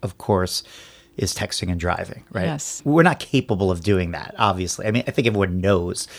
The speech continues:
Speaker 1: it doesn't feel right to look away from the road
Speaker 2: Right.
Speaker 1: and look down at your phone.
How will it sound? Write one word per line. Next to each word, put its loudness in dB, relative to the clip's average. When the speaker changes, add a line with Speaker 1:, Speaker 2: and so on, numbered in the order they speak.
Speaker 1:
it -4
doesn't 2
feel -2
right 0
to -2
look 4
away 8
from 2
the 4
road 6
Speaker 2:
Right. 0
Speaker 1:
and 4
look 4
down 4
at -4
your -4
phone. 4